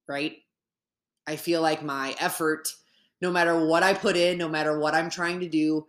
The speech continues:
doesn't really matter. Like, it's just gonna be unseen. Like, it's just gonna be unappreciated.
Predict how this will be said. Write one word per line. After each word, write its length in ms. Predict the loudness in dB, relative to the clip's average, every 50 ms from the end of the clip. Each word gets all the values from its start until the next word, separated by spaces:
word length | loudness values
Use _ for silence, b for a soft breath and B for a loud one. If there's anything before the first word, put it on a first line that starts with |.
| b b b b b b _ _ _ _ _ _ _ _ _ _ _ -10 -2
doesn't 360 | 0 0 0 0 -2 -4 -2
really 220 | 0 0 0 0
matter. 380 | 0 0 0 0 0 -2 -4 -4
Like, 200 | -4 -4 -4 -4
it's 160 | -4 -4 -4
just 240 | -4 -4 -4 -4 -4
gonna 160 | -4 -4 -4
be 260 | -6 -6 -6 -8 -6 -6
unseen. 640 | -6 -6 -4 -4 -2 -2 -2 -2 -2 -2 -4 -6 -8 -10
Like, 180 | -10 -8 -6
it's 140 | -6 -6 -6
just 260 | -6 -4 -4 -4 -4
gonna 160 | -4 -4 -4
be 380 | -4 -6 -6 -8 -8 -10 -12 _ -8
unappreciated. 880 | -6 -2 -2 -2 -2 -4 -4 -4 -4 -4 -4 -6 -8 -12 -12 -16 -18